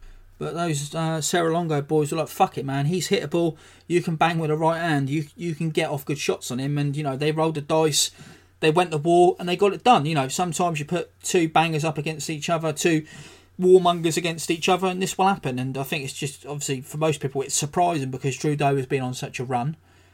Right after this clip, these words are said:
Um, he'd basically fight anyone. He was like, "Yeah, Matt Frevola, that sounds like a fun fight. Don't care that he's not above me in the rankings. I'll basically fight anyone."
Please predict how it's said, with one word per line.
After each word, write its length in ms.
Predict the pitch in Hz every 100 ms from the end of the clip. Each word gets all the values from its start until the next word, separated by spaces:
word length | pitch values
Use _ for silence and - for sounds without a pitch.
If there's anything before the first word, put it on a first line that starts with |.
| _ -
Um, 300 | 123 123 123 -
he'd 160 | 139 135
basically 360 | 156 143 117
fight 240 | 123 139 127
anyone. 480 | 127 123 113 131 160 _ _
He 140 | - 135
was 100 | 131
like, 140 | 135
"Yeah, 120 | 165
Matt 200 | 147 151
Frevola, 340 | - 139 151 143
that 180 | 131 143
sounds 220 | 131 117
like 100 | 127
a 40 |
fun 240 | - 131 120
fight. 320 | 139 135 135
Don't 180 | 143 123
care 220 | 143 135
that 40 |
he's 120 | 123
not 100 | 131
above 240 | 113 135 127
me 80 | 127
in 60 |
the 60 | 120
rankings. 380 | 127 123 131 127
I'll 80 |
basically 400 | 127 135 127 -
fight 240 | 120 127 95
anyone." 400 | 127 113 113